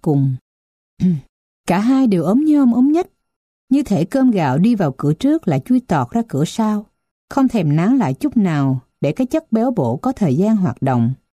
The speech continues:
Chị Hường cứ ca cẩm như thế mỗi lần tắm cho hai chị em. Phòng tắm ở sát bên bếp, mỗi lần chị Hường tắm cho hai đứa là cả nhà trọ đều được nghe bài ca muôn thuở ấy. Hôm đầu tiên ở nhà trọ,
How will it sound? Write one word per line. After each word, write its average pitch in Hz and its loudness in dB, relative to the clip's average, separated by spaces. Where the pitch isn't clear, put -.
Chị 180 2
Hường 165 2
cứ 294 -2
ca 294 -2
cẩm 156 0
như 262 2
thế 254 -2
mỗi 170 0
lần 214 0
tắm 202 2
cho 269 -2
hai 240 0
chị 131 -4
em. 202 0
Phòng 180 0
tắm 220 0
ở 190 -2
sát 349 -4
bên 254 2
bếp, 294 0
mỗi 160 2
lần 185 0
chị 143 -2
Hường 160 0
tắm 240 0
cho 262 -2
hai 240 2
đứa 233 0
là 175 0
cả 151 -2
nhà 240 2
trọ 135 0
đều 170 2
được 156 0
nghe 254 2
bài 160 0
ca 226 -2
muôn 226 2
thuở 165 -6
ấy. 190 -2
Hôm 262 2
đầu 156 0
tiên 247 0
ở 185 0
nhà 202 2
trọ, 127 -2